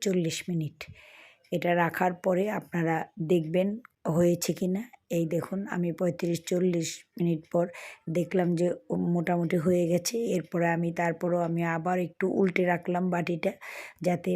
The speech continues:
ভালোভাবে হয়ে যায়। একটা পাতলা কাপড়ে আমি বাটিটা উল্টে রেখেছি পাঁচ থেকে সাত মিনিট। এরপর আমি এটা নামিয়ে আনলাম। কিন্তু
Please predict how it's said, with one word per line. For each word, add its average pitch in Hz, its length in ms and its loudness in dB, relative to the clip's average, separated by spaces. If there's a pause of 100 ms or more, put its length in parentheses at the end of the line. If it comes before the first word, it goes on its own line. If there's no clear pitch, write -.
(140)
ভালোভাবে 175 560 2
হয়ে 180 280 4
যায়। 190 280 2
একটা - 340 -4
পাতলা 180 520 -2 (480)
কাপড়ে 180 460 2
আমি 175 240 2 (260)
বাটিটা 165 380 0
উল্টে 180 300 2
রেখেছি 180 480 -2 (520)
পাঁচ 175 260 -2
থেকে 175 220 -4
সাত 175 320 -4
মিনিট। 185 300 -2 (500)
এরপর 185 320 -2
আমি 170 280 0
এটা 175 200 -4 (280)
নামিয়ে 175 380 0
আনলাম। 180 360 0 (1400)
কিন্তু 185 320 2